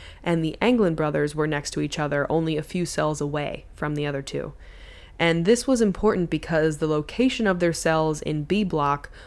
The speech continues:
was critical to the way their escape plan would go down. The proximity of the cells made it possible for the men to communicate between themselves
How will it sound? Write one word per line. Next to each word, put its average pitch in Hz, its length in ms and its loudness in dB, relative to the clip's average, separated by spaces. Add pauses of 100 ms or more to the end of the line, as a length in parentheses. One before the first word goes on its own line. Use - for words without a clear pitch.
(140)
was 160 220 2
critical 190 600 4
to - 120 -4
the 151 100 -2
way 147 360 0
their 143 180 0
escape 156 400 -4
plan 143 400 -6
would 147 300 -2
go 143 160 -2
down. 135 420 -8 (880)
The 185 140 2
proximity 208 800 2
of 175 160 2
the 165 80 -2
cells 160 400 0
made 160 220 2
it 165 140 -2
possible 170 500 -2
for 156 160 -6
the 151 100 -2
men 147 400 -2
to 165 180 -2
communicate 160 800 -2 (260)
between 170 400 0
themselves 226 580 2